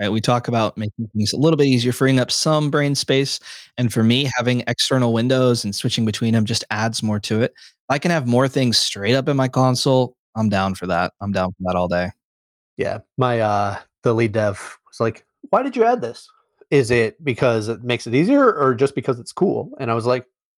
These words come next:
Speaker 2: "Eh, a little from column A, a little from column B." <laughs> Like,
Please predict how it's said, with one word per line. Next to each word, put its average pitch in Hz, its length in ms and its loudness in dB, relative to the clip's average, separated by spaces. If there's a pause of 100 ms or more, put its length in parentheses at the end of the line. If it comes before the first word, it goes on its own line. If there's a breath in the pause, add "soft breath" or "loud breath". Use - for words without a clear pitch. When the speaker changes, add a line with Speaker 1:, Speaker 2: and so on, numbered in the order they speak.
(160)
Speaker 2:
"Eh, 453 40 6
a 415 520 8
little 320 160 4
from 190 180 -2
column 131 300 0
A, 123 120 4
a 151 60 4
little 123 160 0
from 127 100 -8
column 117 280 0
B." 135 260 0
<laughs> - 60 -20
Like, 131 300 0